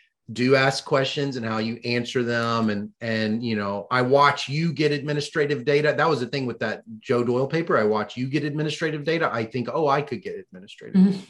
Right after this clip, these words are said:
Speaker 1: You know, it's like, I, I've, I, it's, it's really, really been, you know, for me personally, just, uh, looking, I, I kinda have watched you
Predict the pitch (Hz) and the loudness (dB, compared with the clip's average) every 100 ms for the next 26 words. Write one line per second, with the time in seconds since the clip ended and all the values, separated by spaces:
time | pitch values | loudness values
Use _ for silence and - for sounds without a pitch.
0 | _ _ _ 135 127 120 131 143 120 135 | _ _ _ 2 4 4 4 4 4 2
1 | 135 135 135 139 135 131 127 147 - 139 | 2 0 0 0 -4 -4 -2 -4 -2 -4
2 | 131 139 156 160 151 127 113 _ - - | -4 0 2 4 4 4 0 _ -20 -20
3 | _ 139 156 113 113 104 - _ _ - | _ 2 4 4 0 -8 -18 _ _ -18
4 | 117 120 127 123 117 107 107 120 110 107 | -8 -4 -2 0 0 0 -2 -4 -2 -4
5 | - 113 123 117 - 131 127 120 107 101 | -2 0 2 0 0 0 0 -2 -2 -2
6 | 101 - - - 110 110 107 107 - 135 | -6 -8 -16 -16 -10 -6 -6 -6 -8 0
7 | 131 147 151 127 117 - 123 123 120 120 | 4 6 6 2 0 -2 0 0 2 0
8 | 147 131 120 110 117 101 110 131 143 - | 0 0 0 0 -2 -2 0 2 0 -2
9 | - 123 117 110 107 107 | -12 -8 -4 -2 -2 -6